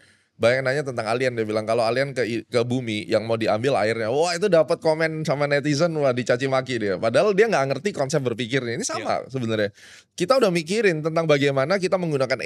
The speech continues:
Speaker 1: A I untuk market.
Speaker 2: Iya.
Speaker 1: Ya kalau orang bisa pakai A I buat market, kenapa gua nggak bisa pakai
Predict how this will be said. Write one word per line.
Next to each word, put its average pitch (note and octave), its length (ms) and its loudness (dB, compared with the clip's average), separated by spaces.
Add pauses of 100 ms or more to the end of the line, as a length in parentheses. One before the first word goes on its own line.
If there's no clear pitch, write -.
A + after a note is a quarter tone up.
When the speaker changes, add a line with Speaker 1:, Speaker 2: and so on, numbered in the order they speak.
(120)
Speaker 1:
A A2 160 0
I F#2 160 -2 (400)
untuk E3 540 -2
market. A#2+ 340 0 (240)
Speaker 2:
Iya. A2 240 -8
Speaker 1:
Ya G#2+ 160 -2
kalau C3 320 2
orang E3 280 0
bisa E3 200 2
pakai C#3+ 320 0
A D3 80 2
I D#3 40 2
buat C3 160 2
market, C3 280 -4
kenapa C3+ 260 2
gua C3 160 0
nggak A#2+ 160 2
bisa C3 220 0
pakai A#2+ 400 -2